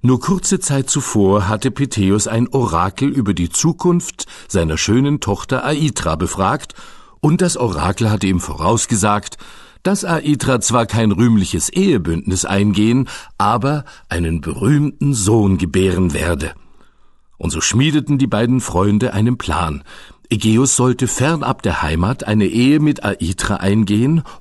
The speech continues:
ohne dass seine Gattin in Athen davon erfahren sollte. Würde aus dieser Ehe ein Sohn hervorgehen,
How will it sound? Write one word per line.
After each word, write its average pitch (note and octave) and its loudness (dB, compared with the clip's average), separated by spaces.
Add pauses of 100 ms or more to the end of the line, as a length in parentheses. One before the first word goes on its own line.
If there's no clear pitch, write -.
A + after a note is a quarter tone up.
(120)
ohne B2+ 4
dass A#2+ 0
seine G2 2
Gattin G2+ -2
in G2+ 2
Athen B2+ 2 (200)
davon G#2+ -2
erfahren G2+ -2
sollte. D#2 -4 (800)
Würde D3 0
aus D#3 -4
dieser A2+ -2
Ehe B2 0
ein F2 0
Sohn B2+ 2
hervorgehen, D#3 0